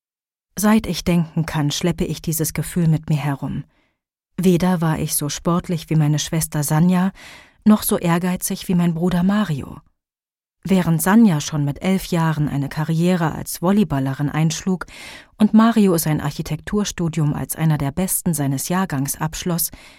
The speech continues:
war ich in allen Disziplinen, egal ob im Unterricht oder beim Sport, immer nur Durchschnitt.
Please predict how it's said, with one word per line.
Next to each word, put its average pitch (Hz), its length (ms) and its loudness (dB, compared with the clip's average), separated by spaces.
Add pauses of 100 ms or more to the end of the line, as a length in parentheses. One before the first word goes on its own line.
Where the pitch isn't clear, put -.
(360)
war 185 160 -2
ich 180 120 -8
in 175 220 0
allen 226 300 2
Disziplinen, 190 920 0
egal 151 440 -2
ob - 120 -12
im 151 120 -6
Unterricht 202 720 0
oder 127 160 -8
beim 131 180 -2
Sport, 170 460 -4 (540)
immer 208 300 6
nur 208 200 2 (120)
Durchschnitt. - 640 -6